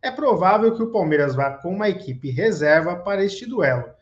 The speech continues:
mas, segundo ele, toda a preparação realizada foi muito importante e os jogadores estão prontos para buscar a vitória. Já os ingressos para o duelo de domingo pela final do Campeonato Paulista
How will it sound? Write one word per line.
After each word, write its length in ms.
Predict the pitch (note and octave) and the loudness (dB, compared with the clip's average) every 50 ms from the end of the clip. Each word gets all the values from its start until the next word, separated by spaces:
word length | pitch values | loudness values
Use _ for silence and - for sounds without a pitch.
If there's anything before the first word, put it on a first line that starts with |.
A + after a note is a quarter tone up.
| _ _ _ _ | _ _ _ _
mas, 200 | - - A#3+ A#3 | -4 -4 -4 -4
segundo 460 | A#3 - C4 G#3+ A3 B3+ A#3+ A3+ F#3+ F3+ | -4 -6 -8 -6 -6 -4 -2 -2 0 0
ele, 180 | F3+ F3+ F#3 | 0 0 -2
toda 240 | F3+ F#3+ G#3 G#3+ A3+ | -2 -2 -2 0 -2
a 40 | A3+ | 0
preparação 600 | A3+ G#3 G3+ G3 - F#3 F3 F3 F3 - D#3+ D3+ | 0 0 -2 0 0 -2 -2 -2 -4 -4 -4 -4
realizada 800 | C#3 C#3+ D3+ D#3 F3+ G3+ F3 D#3 E3 E3 E3+ F3 F3 F3 F3 - - _ _ _ _ | -2 0 0 0 0 0 0 2 2 2 2 2 0 -4 -8 -10 -16 _ _ _ _
foi 200 | - F#3+ F3+ E3+ | -4 -2 -2 0
muito 280 | D#3+ D#3+ D#3 D#3 F3 | 0 0 -2 -2 -2
importante 760 | F3+ F3+ F3+ A3 G#3+ G#3+ - - F#3+ G3+ G#3+ G#3+ - - - - | -2 0 4 4 4 4 2 2 2 2 2 0 -4 -10 -14 -10
e 160 | A3 A3+ B3 | -8 -6 -4
os 100 | B3 A3+ | 0 2
jogadores 400 | A3+ A3+ A3 G#3+ F#3+ F#3+ F#3+ F#3+ | 2 2 2 2 0 0 -2 -2
estão 460 | F#3+ G3+ F#3+ - - G#3+ A3+ A3+ A#3 - | -4 -6 -6 -4 -2 -2 -2 -2 -4 -6
prontos 520 | - - E3+ F3 F#3 G3 - G#3+ F#3+ - - _ _ | -6 -2 0 0 0 0 -2 -6 -10 -10 -12 _ _
para 280 | - F3 F#3 F#3 F#3 F#3 | -2 -2 0 0 0 -2
buscar 560 | F#3 G3+ G3+ F#3+ - - - D3 C#3+ D3+ D3+ | -2 -4 -6 -6 -8 -6 -2 0 2 4 4
a 100 | D#3+ E3 | 4 2
vitória. 840 | E3 E3 G3 - - _ - C3+ B2+ B2+ C3 C3 B2+ C3 - - - - - _ _ _ _ _ _ _ _ _ _ _ _ _ _ _ _ _ _ _ _ _ _ _ _ _ _ _ _ _ _ | 0 -2 -6 -8 -8 _ -2 2 4 4 4 4 2 -2 -8 -12 -18 -20 -20 _ _ _ _ _ _ _ _ _ _ _ _ _ _ _ _ _ _ _ _ _ _ _ _ _ _ _ _ _ _
Já 340 | - A3+ C#4 E4+ F4+ F4+ F4 | -6 -2 0 2 2 2 2
os 140 | D4+ B3+ D4+ | 2 0 0
ingressos 680 | C#4 A#3 G3 G3 G3 F#3+ F#3 F#3+ - G3+ G3 F#3 - | 0 4 6 6 8 8 6 4 2 -2 -4 -4 -4
para 380 | - - F#3 F3 F3 F3 F3 F3+ | -2 2 4 6 6 6 6 4
o 100 | F3+ F3+ | 2 2
duelo 600 | F3+ F3+ E3+ D3+ C#3+ C#3+ C#3+ C#3 C3+ C3+ C3 C3 | 2 2 4 6 6 6 6 4 2 -2 -2 -4
de 120 | C3 D3 | -4 -6
domingo 600 | D#3 E3 A3 G#3 D#3+ D3 D#3+ F3 E3 C#3+ C3+ C3 | -4 -4 -2 -2 0 0 0 0 -2 -4 -6 -8
pela 220 | - D3 C3+ C#3 C3+ | -6 -6 -4 -4 -4
final 420 | - - D#3+ C#3+ C#3 D3+ F3+ G3+ | -6 -6 -4 -2 2 2 4 4
do 100 | F3+ F3 | 2 0
Campeonato 500 | F3 D#3+ C#3+ - D3 C3 B2+ B2+ - - | 0 -2 -4 -2 -2 -2 -2 -4 -4 -6
Paulista 640 | - - E3+ D#3+ D3 D3+ F#3 G3 F#3 - - A#2 | -6 -4 -2 -2 -2 -2 -2 -4 -4 -6 -10 -12